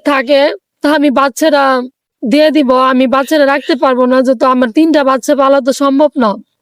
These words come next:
আমি তো নিজে দাঁড়াতে পারি না, আমি কেমনে পারবো, কেমনে কি করবো? আর আমি এমনিও খুব অসুস্থ, আমার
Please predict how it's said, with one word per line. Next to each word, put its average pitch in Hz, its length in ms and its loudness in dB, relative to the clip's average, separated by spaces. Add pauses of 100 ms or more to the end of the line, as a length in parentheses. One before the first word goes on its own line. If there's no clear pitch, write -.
(920)
আমি 277 220 2
তো 311 40 2 (120)
নিজে 302 180 2 (120)
দাঁড়াতে 285 360 0
পারি 269 200 0
না, 262 140 0
আমি 269 120 2 (100)
কেমনে 302 320 2
পারবো, 240 200 0 (180)
কেমনে 294 320 2
কি 262 160 -2
করবো? 214 260 0 (920)
আর 277 240 0
আমি 294 120 0 (100)
এমনিও 320 240 2 (120)
খুব 294 120 0 (140)
অসুস্থ, 294 360 -2 (1000)
আমার 285 200 0